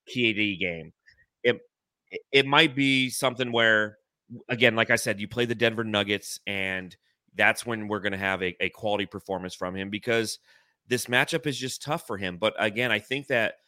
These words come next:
it's gonna make him better because of it, and it's gonna make him, uh, more fluid and have more confidence for when we play another team, right?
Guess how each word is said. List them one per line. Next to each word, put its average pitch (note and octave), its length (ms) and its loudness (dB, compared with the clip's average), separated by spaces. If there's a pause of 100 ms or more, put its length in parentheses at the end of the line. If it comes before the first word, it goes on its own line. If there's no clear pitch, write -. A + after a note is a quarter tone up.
(720)
it's B2 200 -2
gonna C#3 240 0
make B2+ 240 2
him G2 280 -4
better F#2+ 580 2
because G#2 400 -4
of E2+ 140 -8
it, D#2 140 -10 (100)
and G2 100 -2
it's F#2 140 -12
gonna A#2 180 -4
make A2 220 0
him, G2 320 -4 (420)
uh, F2+ 400 0
more A2 640 2 (420)
fluid A2+ 840 0
and G2+ 140 2
have A2 200 4
more G#2 120 0
confidence G#2+ 920 -4
for G#2+ 220 -4
when A2 360 0
we G#2+ 100 -2
play G2+ 300 2
another E2+ 280 -6
team, D2+ 260 -16
right? E2+ 240 -4